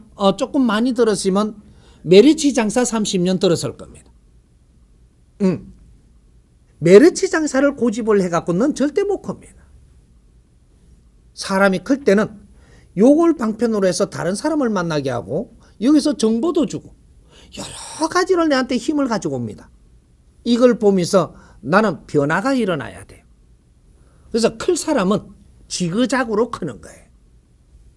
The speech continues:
지그작. 어, 요걸 하면서 좋은 정보도 오고 좋은 환경이 오니까 재미가 있을 때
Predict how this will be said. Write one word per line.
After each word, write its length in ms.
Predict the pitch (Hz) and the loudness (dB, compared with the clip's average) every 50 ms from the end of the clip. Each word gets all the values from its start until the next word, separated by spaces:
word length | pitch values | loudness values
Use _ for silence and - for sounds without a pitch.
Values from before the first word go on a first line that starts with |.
| - | -18
지그작. 580 | - - - 185 160 180 190 - 196 151 - - _ _ _ _ - _ _ - - - _ - _ - _ _ _ - | -10 -8 -6 -4 -2 0 0 0 0 -2 -4 -4 _ _ _ _ -20 _ _ -20 -20 -20 _ -20 _ -20 _ _ _ -4
어, 120 | 202 180 - - - - - - - - - _ - | -4 -4 -4 -4 -12 -20 -20 -20 -20 -20 -20 _ 2
요걸 380 | 175 226 277 285 330 320 311 294 | 4 6 6 6 6 4 2 2
하면서 540 | - 285 294 269 254 226 - 269 254 - | 2 -2 -2 -2 -2 -2 2 2 2 2
좋은 380 | - - 160 180 208 233 233 196 | 0 -2 0 2 2 2 0 0
정보도 440 | - 202 196 196 190 202 175 190 185 | -2 -2 0 0 0 0 0 0 -2
오고 460 | 185 175 185 156 151 170 156 147 151 | 0 0 -2 0 2 2 2 2 0
좋은 240 | - 135 170 196 202 | -2 -6 -4 -4 -4
환경이 460 | 196 - 208 214 220 294 320 311 240 | -4 -6 -6 -6 -4 -2 -2 0 0
오니까 580 | 175 147 123 104 - - 147 147 120 95 - - - - - - - - | -2 -2 -4 -6 -4 -2 0 0 0 -2 -6 -16 -20 -20 -20 -20 -20 -12
재미가 400 | - - 160 156 185 247 294 302 185 | -4 -2 0 0 0 0 0 0 0
있을 240 | 165 - 285 294 - | -2 -2 -2 -4 -4
때 240 | - 139 101 - | -4 -8 -10 -12